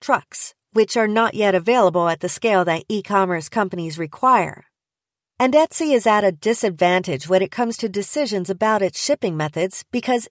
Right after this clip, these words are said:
it's not in direct control the way other e-commerce companies like Wayfair or even Amazon, except for its third-party sellers, are. Rather, individual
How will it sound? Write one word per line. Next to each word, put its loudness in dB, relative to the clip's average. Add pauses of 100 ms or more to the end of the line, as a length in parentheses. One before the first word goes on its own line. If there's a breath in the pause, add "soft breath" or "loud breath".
(120)
it's -4
not -4
in -4
direct -4
control -2
the 0
way 2
other 2
e-commerce -4
companies -6
like -2
Wayfair 0
or 0
even -4
Amazon, -2 (180)
except 0
for 2
its -4
third-party -2
sellers, 0 (120)
are. 2 (920)
Rather, 2 (300)
individual 2